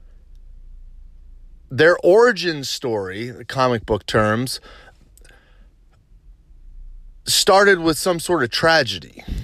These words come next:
some sort of hardships, right?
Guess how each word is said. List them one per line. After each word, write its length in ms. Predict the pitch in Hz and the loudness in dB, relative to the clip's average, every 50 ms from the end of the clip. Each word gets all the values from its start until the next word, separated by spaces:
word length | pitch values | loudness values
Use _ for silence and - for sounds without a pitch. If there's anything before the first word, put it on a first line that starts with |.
| - - - - - | -10 -12 -14 -14 -12
some 320 | - - - 180 170 165 | -6 0 2 2 2 2
sort 240 | - - 175 160 143 | 2 2 4 4 4
of 60 | 123 | 2
hardships, 1120 | - - - 165 170 170 165 147 - - - 123 95 80 _ - - - - - - - _ _ _ - - _ _ _ _ _ _ _ _ - | 0 0 2 2 4 2 2 0 -2 -2 -2 -2 -4 -6 _ -6 -4 -2 -2 -2 -4 -6 _ _ _ -20 -20 _ _ _ _ _ _ _ _ -4
right? 360 | - 135 151 175 208 196 - | 0 2 2 2 2 0 -4